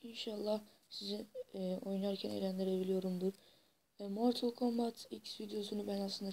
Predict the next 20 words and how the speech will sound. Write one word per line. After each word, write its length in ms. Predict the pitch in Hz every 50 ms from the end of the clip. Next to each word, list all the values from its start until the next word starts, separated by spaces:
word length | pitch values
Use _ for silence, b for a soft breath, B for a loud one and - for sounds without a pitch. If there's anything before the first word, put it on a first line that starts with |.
| 190
çektim. 500 | - - - 208 202 202 - - 202 196 B B B B B B B _ _
Ama 140 | 202 202 202
şöyle 340 | 202 - 220 220 214 214 208
bir 60 | 202
şey 240 | 202 - - 202 208
olmuştur. 680 | 196 196 190 196 196 196 190 - - - - 214 226 226 B B B B B B B B B _
Oldu. 500 | 202 196 190 190 185 202 226 240 233 240 - B B B B B B B B B
Sesimi 380 | - - 208 190 226 226 240 233
kaydetmiş 460 | - 233 220 220 214 214 - 208 196
sadece. 680 | - - 214 208 208 208 196 - - 208 208 214 208 - -
Yani 320 | 185 180 175 175 175 180 B B B B B _ _ -
videoyu 280 | 190 208 202 202 202
kaydetmemiş, 520 | - - 202 196 202 208 208 202 196 196 -
sadece 280 | - 208 202 202 202
sesimi 320 | - - - - 214 208 214
kaydetmiş. 500 | 220 214 214 208 208 214 - 226 214 B B B B B B B -
O 80 | 247 254
yüzden 300 | 247 247 - 240 240 226
Mortal 340 | 226 240 233 - - 240
Kombat 360 | - - 240 226 220 220 214